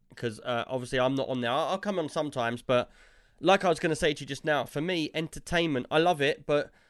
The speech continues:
I, one thing I've always never been able to do, and I've always wanted to get involved, but I just feel like I can't do it, is you see how you lot will get into a room and you'll talk about Star Wars and Star Trek, and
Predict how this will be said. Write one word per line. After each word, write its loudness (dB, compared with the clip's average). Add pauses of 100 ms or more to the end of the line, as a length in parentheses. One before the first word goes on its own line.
(640)
I, 6
one 2
thing -2
I've 4
always 4
never 0
been 0
able 2
to -16
do, 2
and 2
I've 0
always 0
wanted -2
to -10
get 0
involved, 0
but -4
I -2
just -8
feel -2
like -4
I -20
can't -4
do -4
it, -2
is -10 (240)
you -6
see 4
how 4
you 2
lot 2
will -4
get -2
into -6
a -4
room -2
and -2
you'll -2
talk -4
about -2
Star 0
Wars -2
and -10
Star -2
Trek, -6
and -8